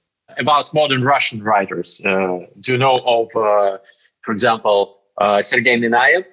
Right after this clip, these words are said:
who has been, uh, influenced by you,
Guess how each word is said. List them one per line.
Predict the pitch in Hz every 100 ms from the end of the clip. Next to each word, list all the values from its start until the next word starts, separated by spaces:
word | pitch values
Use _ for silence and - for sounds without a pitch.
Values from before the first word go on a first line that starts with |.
| _ _ _ -
who | 120
has | 123 117
been, | 101 117 104 101 - _ -
uh, | 95 95 98 95 92 92 _ _ _ _
influenced | 131 123 123 113 110
by | 110
you, | 107 113